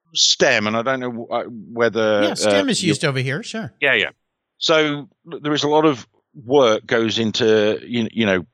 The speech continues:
Speaker 1: developing stem. What we found is that for some reason that the, uh, and, and it's at the core of what we do, we've found that neurodiverse learners,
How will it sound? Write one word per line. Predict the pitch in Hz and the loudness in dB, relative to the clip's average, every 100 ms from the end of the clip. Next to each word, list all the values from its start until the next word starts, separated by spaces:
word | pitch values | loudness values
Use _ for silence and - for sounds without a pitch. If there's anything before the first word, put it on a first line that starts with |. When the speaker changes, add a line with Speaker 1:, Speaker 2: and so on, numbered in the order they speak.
| _ _ 110 | _ _ -10
Speaker 1:
developing | 104 110 117 - 107 | -2 2 2 2 -2
stem. | - 123 107 82 76 _ _ - | 0 2 2 0 -6 _ _ 0
What | 185 | 2
we | 180 | 2
found | - 165 151 123 110 104 | 2 2 2 0 -2 -4
is | 127 131 - | -4 -2 -4
that | 98 - | -8 -14
for | - | -8
some | 151 - 180 | -4 0 0
reason | 175 175 156 101 95 117 113 | 2 2 2 0 0 0 -2
that | 120 90 98 87 - | -2 -2 -4 -16 -20
the, | - 123 117 117 113 - - - _ _ _ _ | 0 4 4 4 2 0 -6 -14 _ _ _ _
uh, | 131 127 117 | 0 2 2
and, | 123 | 0
and | 127 | -2
it's | 127 - | -2 -4
at | - | -6
the | - | -8
core | - 151 131 107 | -2 0 2 0
of | |
what | 110 113 | -2 -2
we | 110 | -2
do, | 101 131 98 78 95 _ _ | 2 4 4 0 -6 _ _
we've | 139 127 | -2 -2
found | - 143 135 131 123 | 2 2 2 -2 -4
that | 123 127 123 - 143 | -2 0 0 -4 -8
neurodiverse | 139 147 139 127 123 123 113 | -2 2 2 2 4 4 2
learners, | 117 127 123 95 80 98 - - | 2 2 2 0 -2 -2 -2 -4